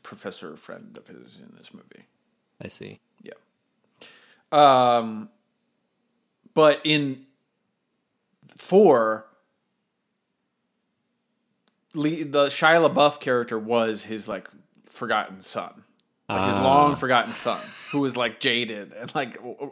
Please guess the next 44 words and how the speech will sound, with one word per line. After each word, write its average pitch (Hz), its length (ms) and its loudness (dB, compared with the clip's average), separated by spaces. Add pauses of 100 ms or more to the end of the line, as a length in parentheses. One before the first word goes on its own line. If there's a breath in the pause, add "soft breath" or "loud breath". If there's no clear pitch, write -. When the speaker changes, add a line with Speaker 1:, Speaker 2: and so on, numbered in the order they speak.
Speaker 1:
a 139 60 2
ruffian 117 720 -2
<laughs> 131 100 -16
and, 165 180 -4
like, 147 160 -2
wore 147 380 0
a 123 60 -2
leather 120 320 -4
jacket. 107 500 -14 (320)
Speaker 2:
Uh-huh. 90 460 -6
Speaker 1:
I - 40 -18
Speaker 2:
Yeah, 247 160 -12
Speaker 1:
think 170 140 4
his 247 80 4
Speaker 2:
that's 226 120 2
Speaker 1:
name 202 140 4
was, 117 80 4
Speaker 2:
very 135 140 6
Speaker 1:
like, 135 80 -6
Scruff - 420 0
McGruff 127 580 -2
in 143 100 -6
that 160 200 -4
movie. 147 120 -10 (240)
<laughs> - 220 -20
Something - 320 -6
like - 140 -18
that. 113 180 4
Speaker 2:
Uh-huh. - 800 -4
Got 104 300 2
it. 95 160 -6 (180)
Got 110 260 -4
it. 90 100 -12
So - 120 -6
Shia 185 480 0
Speaker 1:
Yeah. - 100 -20
Speaker 2:
played 127 200 -2
himself, 101 500 -6 (220)
uh, 92 380 -10
in 98 80 -16
that 87 100 -18 (100)
movie. 113 300 -16 (280 loud breath)
Speaker 1:
Yeah, 185 220 6
kinda 120 800 -2